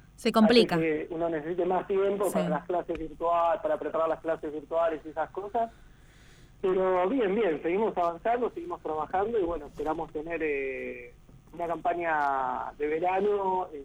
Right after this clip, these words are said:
Speaker 2: si bien, bueno, en condiciones particulares, ¿no? Por la pandemia, eh, bueno, esperemos que se desarrolle, eh, lo mejor posible.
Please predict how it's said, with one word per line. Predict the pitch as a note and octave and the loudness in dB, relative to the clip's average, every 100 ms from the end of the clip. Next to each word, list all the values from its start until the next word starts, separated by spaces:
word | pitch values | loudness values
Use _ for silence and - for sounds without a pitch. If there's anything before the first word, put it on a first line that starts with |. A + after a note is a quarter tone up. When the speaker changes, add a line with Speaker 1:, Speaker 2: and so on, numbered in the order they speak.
| - | -12
Speaker 2:
si | D3 | -8
bien, | E3 E3 D#3+ D3+ D3+ | -4 -4 -6 -12 -6
bueno, | D#3+ C#3+ C3+ | -4 -4 -10
en | - - - - - | -12 -20 -20 -20 -16
condiciones | D3+ D3 F3+ F3 E3 | -14 -10 -6 -4 -4
particulares, | D3+ D3 D#3+ D#3+ F3 G3 F#3+ F3 D#3 | -4 -4 -4 -2 0 2 2 0 -4
¿no? | F3 G3+ | -4 -4
Por | F#3+ D#3 | -4 -4
la | D3+ | -4
pandemia, | D3+ D#3+ F3+ G3 G#3 A3 - - - - | -4 -4 -4 -2 -2 -2 -10 -20 -20 -12
eh, | D#3 C#3+ C#3+ C3 B2+ B2 A#2+ - - | -6 -4 -4 -6 -6 -8 -12 -14 -10
bueno, | D3+ C#3 | -8 -6
esperemos | D#3 E3+ D3 | -4 -4 -6
que | |
se | C#3 D3 | -4 -6
desarrolle, | C3+ D#3 F3 - F3 D#3 C#3 - - - - - - - - - - - - - | -4 -2 -2 -2 -4 -4 -6 -10 -20 -20 -20 -20 -20 -20 -20 -20 -20 -20 -20 -6
eh, | E3 D#3 D3 C#3 | 0 2 2 0
lo | D#3+ | -2
mejor | E3+ G#3+ | 0 0
posible. | G3 G3+ F#3+ D3+ | 0 0 0 0